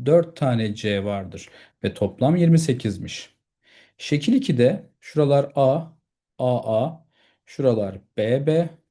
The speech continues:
şurası C. Şekil ikide dört tane A vardır, dört tane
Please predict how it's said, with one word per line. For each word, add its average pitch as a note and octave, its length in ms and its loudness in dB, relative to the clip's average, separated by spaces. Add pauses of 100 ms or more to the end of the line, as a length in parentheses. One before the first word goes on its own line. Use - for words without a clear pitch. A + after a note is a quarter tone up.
(340)
şurası C3 480 -4
C. F2+ 340 -4 (360)
Şekil - 360 -6
ikide E3 480 0
dört F#3 320 2
tane A#2 440 0
A G2+ 280 -2
vardır, F#2+ 640 -6 (560)
dört D#3 300 2
tane G#2 460 0